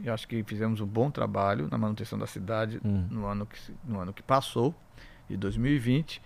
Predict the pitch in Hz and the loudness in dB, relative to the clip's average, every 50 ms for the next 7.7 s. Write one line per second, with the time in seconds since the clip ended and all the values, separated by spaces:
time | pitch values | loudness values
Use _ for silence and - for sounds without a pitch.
0 | - - - - - - - - - - - - 190 240 220 - - 185 220 240 | -18 -20 -18 -18 -18 -18 -18 -18 -16 -4 2 4 6 6 4 4 2 4 6 6
1 | 226 214 208 202 214 208 - 208 196 175 - 196 180 170 147 - 139 135 143 165 | 8 8 10 10 10 8 8 6 6 6 6 6 6 6 6 8 8 8 8 8
2 | 170 202 202 180 143 135 151 170 175 - 156 143 123 131 151 160 135 151 156 151 | 6 2 -2 0 2 2 2 4 6 6 6 6 8 6 6 6 6 4 2 2
3 | - - 175 151 160 190 196 - 190 131 110 123 120 120 113 120 117 110 - - | 4 4 4 4 4 2 2 2 2 4 6 6 6 6 4 2 -2 -4 -4 -2
4 | - 160 151 - - 156 - 160 147 139 - 143 143 151 143 127 - 131 123 - | -2 -2 0 2 0 2 4 4 4 4 6 4 4 4 4 4 0 -2 -2 -2
5 | - 131 - - 123 107 - - 185 214 - 170 165 135 127 156 165 - - 113 | -4 -6 -4 -4 -4 -4 0 0 0 2 2 2 2 2 2 0 -2 0 2 2
6 | - 120 123 127 127 127 127 117 107 139 139 - - 139 151 170 175 - - 170 | 4 4 4 4 4 4 2 0 0 0 -2 2 4 6 6 6 6 4 0 -2
7 | 147 - 156 139 113 104 113 120 120 113 - - - - | -2 2 2 2 2 2 2 0 0 0 -2 -4 -12 -16